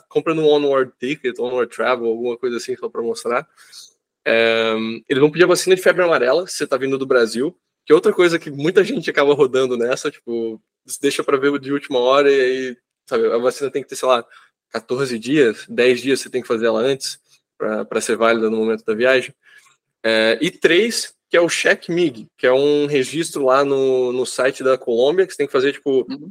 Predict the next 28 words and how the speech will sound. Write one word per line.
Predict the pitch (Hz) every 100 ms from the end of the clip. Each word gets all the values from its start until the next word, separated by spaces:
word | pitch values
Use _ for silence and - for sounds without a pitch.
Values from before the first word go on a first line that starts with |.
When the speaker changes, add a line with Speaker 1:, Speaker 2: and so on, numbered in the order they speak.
| -
Speaker 1:
é | 302
um |
formulário | - 254 196 190 175
lá | 175
de |
cinco | - 190 175
minutos | 175 170
que | -
você | 160
tem | 156
que |
Speaker 2:
Sim. | 135
Speaker 1:
preencher, | 156 -
você | - _
tem | 185
que | 185
preencher | 190 170 -
ele | 165 180 -
antes | 160 170
da | 165
viagem, | 147 131 151 175 180 _ _ _ -
e | 143 147 147
tanto | - 180 - -
entrando | 160 156 175 175 214 202 -
quanto | 175 185 -
saindo | 170 160 156
do |
país. | 160 139 110 - -